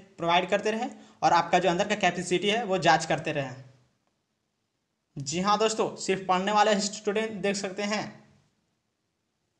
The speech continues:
चाहते हैं वो पैरामेडिकल एंट्रेंस एग्जाम निकाले तो वो वीडियो को अंत तक बने रहना होगा दोस्तों। एक सौ सात नंबर प्रश्न, निम्नलिखित में से किसका अपवर्तनांक सबसे बड़ा है? इसका राइट आंसर हो जाएगा दोस्तों,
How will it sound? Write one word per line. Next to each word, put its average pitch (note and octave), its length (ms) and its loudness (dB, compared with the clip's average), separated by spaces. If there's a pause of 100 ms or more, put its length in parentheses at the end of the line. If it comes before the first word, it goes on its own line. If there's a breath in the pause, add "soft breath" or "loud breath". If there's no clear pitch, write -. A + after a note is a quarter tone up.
(480)
चाहते D#3 300 2
हैं G#3 60 -2
वो G#3+ 140 2
पैरामेडिकल G3+ 520 4
एंट्रेंस G3 420 -4
एग्जाम F#3+ 240 0
निकाले F#3+ 320 2
तो F#3+ 120 -2
वो G3 100 0
वीडियो F#3 360 -2
को G#3+ 140 6 (360 loud breath)
अंत E3+ 240 0
तक A3 140 4
बने G3+ 200 2
रहना G3+ 240 4
होगा F#3+ 260 10
दोस्तों। G3 320 0 (1800)
एक E3+ 180 -4
सौ G#3 100 -2
सात F#3+ 280 4
नंबर A3 160 2
प्रश्न, G#3+ 320 0
निम्नलिखित G3+ 500 0
में G3 140 0
से G#3+ 180 2
किसका G3+ 420 2
अपवर्तनांक G3 640 4
सबसे G3+ 380 4
बड़ा F3 280 8
है? F3+ 240 6 (3250)
इसका G#3+ 300 4
राइट G3+ 320 6
आंसर A3 200 2
हो A#3 60 4
जाएगा A#3 220 6
दोस्तों, A3+ 320 0